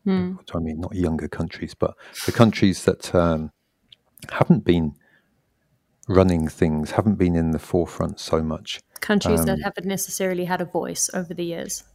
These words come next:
Speaker 2: Yeah, that's right. And, you know, I think it's the, it's the, the post-colonial decolonizing era, and
Speaker 1: Mm-hmm.
Speaker 2: that is gonna lead to some real shake-up and change. And I, for one, am all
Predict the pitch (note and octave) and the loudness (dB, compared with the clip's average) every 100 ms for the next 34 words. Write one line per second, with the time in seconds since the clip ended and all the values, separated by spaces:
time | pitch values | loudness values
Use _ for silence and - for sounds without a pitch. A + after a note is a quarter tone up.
0 | - A#2+ - D3 - E3+ A2+ E2+ G2+ G2+ | 2 2 6 4 6 6 6 2 2 4
1 | G#2+ F2+ F#2+ - F#2+ G2 _ - - _ | 6 4 2 0 0 0 _ -20 -20 _
2 | _ - F#3+ - G#2+ - - G2 - - | _ 0 0 0 -4 0 2 2 0 -2
3 | G2+ - - _ - - _ - - _ | -2 -2 -6 _ -20 -20 _ -20 -20 _
4 | A2+ - G#2 - G#2 - - F#2+ G2+ G2+ | -16 -2 -2 4 4 4 0 4 6 6
5 | F#2+ F#2+ F2+ E2 G#2+ G2 - G2 F#2 F#2 | 4 2 -2 2 2 2 0 2 2 2
6 | F2 F#2+ F2 F#2 G#2 F2 D#2 D#2+ - G3+ | 2 2 0 2 2 2 0 -4 -2 0
7 | F#3 F3+ F2+ - - _ - - - F2+ | 2 0 -2 -4 -6 _ -10 -2 2 2
8 | F2 F#2 E2 - - F2 E2+ E2+ D#2+ - | 4 2 0 -8 -8 -2 0 2 0 -2
9 | - E2+ - E2+ - E2+ - G2 E2 D#2+ | -2 -2 -2 -8 -4 -6 0 0 2 -2
10 | F2 E2+ G#2 F#2 - E2+ E2 D#2 F2 - | -4 -2 0 0 -2 0 0 -2 -10 -14
11 | - F2 F2 - F2+ E2 E2+ | -6 -4 -4 0 0 0 -4